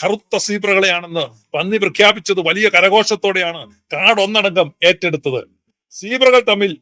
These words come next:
ആശയക്കുഴപ്പങ്ങൾ ആരംഭിച്ചു, വാഗ്വാദങ്ങൾ ആരംഭിച്ചു. കറുത്ത വരയുള്ള വെളുത്ത സീബ്ര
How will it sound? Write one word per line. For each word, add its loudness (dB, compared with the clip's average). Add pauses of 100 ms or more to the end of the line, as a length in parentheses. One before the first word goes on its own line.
ആശയക്കുഴപ്പങ്ങൾ 0 (200)
ആരംഭിച്ചു, 0 (360)
വാഗ്വാദങ്ങൾ 4 (120)
ആരംഭിച്ചു. 0 (380)
കറുത്ത 2
വരയുള്ള 0
വെളുത്ത 0
സീബ്ര 2